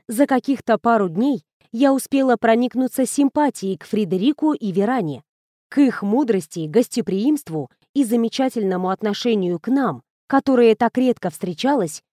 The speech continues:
у драконьего народа. Эрши оседлали лошадей, окружая карету как тени, или скорее как каменные статуи, без чувств и эмоций. За время нашего короткого отдыха мы практически привыкли к ним,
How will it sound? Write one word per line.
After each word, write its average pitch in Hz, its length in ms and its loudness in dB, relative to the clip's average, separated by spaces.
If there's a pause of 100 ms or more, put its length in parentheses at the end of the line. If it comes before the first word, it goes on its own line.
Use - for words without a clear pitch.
(140)
у 302 100 2
драконьего 185 580 0
народа. 196 500 -2 (640)
Эрши 311 360 2
оседлали 240 520 0
лошадей, 190 640 -2 (220)
окружая 247 560 2
карету 220 420 -2
как 269 220 -2
тени, 185 440 -4 (280)
или 254 240 2
скорее 233 440 2
как 226 280 0
каменные 175 560 0
статуи, 170 560 -4 (280)
без 277 280 0
чувств - 480 -8
и 208 180 0
эмоций. 208 520 -2 (460)
За 233 220 4
время 233 320 2
нашего 214 460 0
короткого 196 540 -2
отдыха 180 560 -4 (340)
мы 254 260 2
практически 240 760 -2
привыкли 262 520 0
к 165 100 -8
ним, 165 280 -2